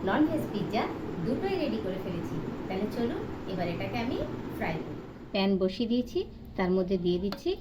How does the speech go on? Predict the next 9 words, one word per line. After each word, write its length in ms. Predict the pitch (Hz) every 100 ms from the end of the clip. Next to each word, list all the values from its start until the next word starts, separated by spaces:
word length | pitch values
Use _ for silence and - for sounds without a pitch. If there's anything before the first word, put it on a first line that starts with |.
| -
বাটার। 380 | - 160 - 131 - - - - - - - - -
আমি 180 | 175 202
কিন্তু 280 | 220 262 240
পিৎজাটা 400 | 190 180 185 175
করছি 420 | 175 196 196 - 349 - - -
ওভেনলেস, 640 | 165 175 202 208 160 139 - - - - - -
কিন্তু 240 | 185 190 202
তৈরি 240 | 190 196 208
হচ্ছে 320 | 226 -